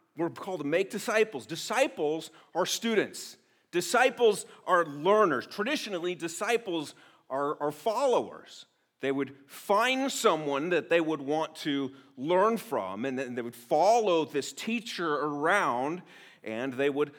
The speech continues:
they would learn from that person as, as, as he or she spoke.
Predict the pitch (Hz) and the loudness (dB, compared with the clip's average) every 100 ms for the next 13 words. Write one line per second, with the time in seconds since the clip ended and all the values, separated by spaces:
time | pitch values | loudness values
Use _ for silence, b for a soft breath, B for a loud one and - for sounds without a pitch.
0 | - 156 196 240 311 349 269 190 139 - | 0 2 6 6 6 4 0 2 0 0
1 | 147 120 123 143 139 131 135 - 127 135 | -2 -2 -4 -4 -2 -2 -2 -4 -2 -2
2 | 131 160 180 170 214 - 262 262 - | -4 -6 -6 -6 -10 0 4 4 2